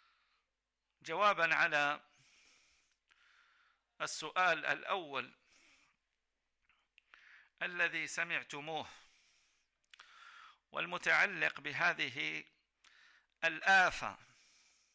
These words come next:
الخطيرة، التي منشأها وسببها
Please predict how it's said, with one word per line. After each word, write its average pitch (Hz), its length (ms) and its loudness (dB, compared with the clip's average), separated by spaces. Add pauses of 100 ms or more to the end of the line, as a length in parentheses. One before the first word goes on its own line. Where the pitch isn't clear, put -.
(1300)
الخطيرة، 160 680 2
التي 156 640 -4 (1900)
منشأها 170 840 2
وسببها 165 1000 0